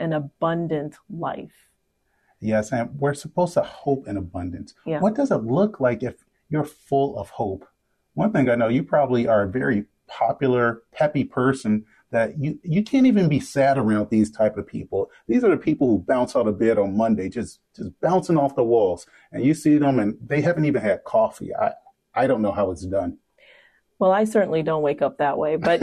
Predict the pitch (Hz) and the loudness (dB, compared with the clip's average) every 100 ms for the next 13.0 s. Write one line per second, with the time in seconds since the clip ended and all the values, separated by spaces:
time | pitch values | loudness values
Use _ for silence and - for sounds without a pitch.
0 | - 494 196 466 - 214 - 202 180 202 | 2 2 4 2 2 -2 0 -2 0 0
1 | 165 220 269 269 214 185 175 175 - 190 | 2 2 2 0 0 2 0 -2 -8 -2
2 | 185 175 196 196 180 - 180 180 180 - | 0 0 0 0 0 0 0 0 0 0
3 | 226 214 175 170 180 190 170 160 - 160 | 0 2 0 -2 -4 -4 -2 -2 -4 -6
4 | 156 165 151 - - 160 143 - 156 147 | -2 0 -2 -4 -4 -2 -2 -4 -4 -2
5 | 147 143 143 - - 143 - - 247 - | -2 -4 -8 -12 -12 -12 -10 -6 -6 -6
6 | - 156 151 - _ _ 190 180 - 214 | -4 -4 -4 -16 _ _ -2 -2 -2 -2
7 | 214 214 175 165 165 156 151 151 143 143 | -2 0 0 0 0 -2 -2 -2 -2 -4
8 | 143 151 147 160 156 - - 165 160 160 | -4 -6 -6 -8 -10 -18 -14 -8 -8 -8
9 | - 170 185 180 170 - - 180 190 196 | -6 -6 -4 -6 -6 -10 -6 0 2 2
10 | 180 170 - 156 151 151 147 147 143 - | 0 -4 -6 -4 -4 -6 -12 -12 -10 -6
11 | 151 151 - 185 185 196 - _ _ - | -6 -6 -6 -4 -2 -4 -10 _ _ -10
12 | 165 165 165 165 165 165 165 165 165 151 | -2 2 2 2 -2 0 0 -2 -6 -8